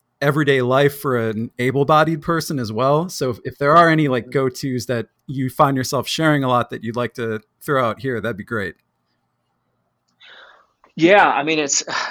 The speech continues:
Speaker 2: <sighs> look, one I think is have a great doctor.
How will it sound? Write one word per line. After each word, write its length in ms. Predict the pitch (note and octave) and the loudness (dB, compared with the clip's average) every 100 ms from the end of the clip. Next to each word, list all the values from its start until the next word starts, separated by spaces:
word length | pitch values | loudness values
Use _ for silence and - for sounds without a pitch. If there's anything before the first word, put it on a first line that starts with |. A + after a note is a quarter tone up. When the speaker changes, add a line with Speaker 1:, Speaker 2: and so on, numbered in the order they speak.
| - _ | -12 _
Speaker 2:
<sighs> 420 | _ _ _ - | _ _ _ -4
look, 280 | E3+ C#3 C3+ | 0 0 0
one 160 | C3+ | -2
I 80 | C3+ | -2
think 200 | C3+ C3 | -4 -6
is 120 | B2+ | -8
have 400 | - - C#3+ C#3 | -8 -8 -4 -6
a 180 | - B2 | -6 -10
great 440 | A#2 A2 A2 F#2+ | -8 -8 -8 -8
doctor. 560 | G#2+ F2+ F#2+ - F2 | -10 -10 -12 -14 -16